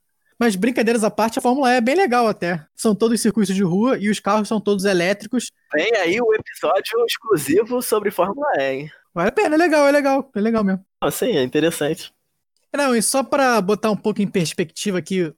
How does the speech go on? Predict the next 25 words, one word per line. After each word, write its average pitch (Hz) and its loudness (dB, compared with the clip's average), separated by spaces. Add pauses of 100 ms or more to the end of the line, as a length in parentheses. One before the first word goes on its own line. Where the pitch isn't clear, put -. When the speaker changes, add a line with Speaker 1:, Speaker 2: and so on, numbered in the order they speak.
(120)
Speaker 1:
esses 160 0
recordes 160 -2
todos 151 -4
que - -4
o 143 0
Filó 147 2
falou 143 0
aí 135 2
da, 131 0
da 151 -4
Mercedes, 170 0 (460)
uma 196 -2
coisa 208 0
que 202 -6
é 196 2
importante 165 -2
a 165 -2
gente 151 -2 (240)
falar 147 0
aqui 151 0 (280)
é 185 0
que, 233 2 (160)
hoje 240 4
em 226 4
dia, 143 0